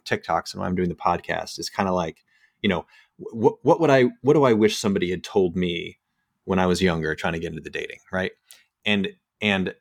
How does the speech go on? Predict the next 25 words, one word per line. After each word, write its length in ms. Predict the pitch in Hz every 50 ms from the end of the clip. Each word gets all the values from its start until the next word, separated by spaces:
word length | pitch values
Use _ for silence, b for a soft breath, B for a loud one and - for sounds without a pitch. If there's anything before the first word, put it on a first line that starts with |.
| _ -
advice, 720 | 104 104 95 95 104 123 131 156 160 - - - - - - _ _ _ _ -
I 160 | 101 104 104
find, 560 | 104 - 104 98 95 92 90 90 87 87 - -
is 100 | 95 92
always 340 | - 101 101 101 98 87 90
a 40 | 87
dangerous 600 | 80 92 95 95 92 82 90 87 80 - - -
thing 300 | - 87 78 - - 85
because 240 | 87 98 - 95 -
I 140 | 104 110 113
find 260 | - 110 98 92 -
sometimes 420 | 120 120 120 123 117 104 98 87
when 100 | 98 92
I'm 60 | 92 90
giving 180 | 98 90 90 87
somebody 360 | - 95 90 85 85 87 85
advice, 600 | 82 82 85 90 87 82 82 78 - - - - - _ _ _ _
really 300 | - 104 131 147 139 131
what 240 | 120 107 104 104 101
it 100 | 98 90
is, 400 | 95 95 95 92 90 87 82 - -
is, 360 | 95 92 90 85 82 - -
like, 220 | 90 85 85 - _ -
my 220 | 98 98 92 92
trauma 640 | - - - 107 98 92 90 87 82 80 82 80 78